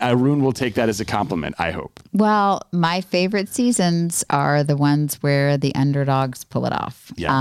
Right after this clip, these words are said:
Speaker 2: Um, season twenty-five, Amy and Maya, Josh and Brent. Is that twenty-one? Twenty-three.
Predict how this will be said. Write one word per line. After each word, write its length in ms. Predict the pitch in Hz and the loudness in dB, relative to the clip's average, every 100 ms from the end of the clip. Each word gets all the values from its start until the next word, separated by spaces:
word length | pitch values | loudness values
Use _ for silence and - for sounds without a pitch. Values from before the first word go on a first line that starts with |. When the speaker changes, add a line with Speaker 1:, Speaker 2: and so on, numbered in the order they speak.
| 131 | 2
Speaker 2:
Um, 160 | 127 123 - | 4 2 0
season 340 | - - 139 131 | -8 -4 0 0
twenty-five, 1120 | 135 127 - 156 147 143 143 143 143 139 - - _ _ - | 2 0 2 0 2 2 2 2 0 -6 -16 -20 _ _ 0
Amy 220 | 131 127 | 4 4
and 80 | 127 | 4
Maya, 720 | 151 165 160 160 156 156 160 165 - - - - - _ | 2 2 2 4 4 4 2 0 -8 -20 -20 -20 -20 _
Josh 260 | - 139 135 | 0 0 4
and 160 | 131 131 | 2 4
Brent. 640 | 156 151 151 - - - - - | 2 2 2 -2 -6 -8 -10 -20
Is 60 | - | -16
that 100 | - | -16
twenty-one? 880 | - 165 160 160 151 165 170 190 190 - - | -2 2 2 2 -2 -4 2 2 2 -4 -20
Twenty-three. 440 | - 147 139 143 | -2 0 2 2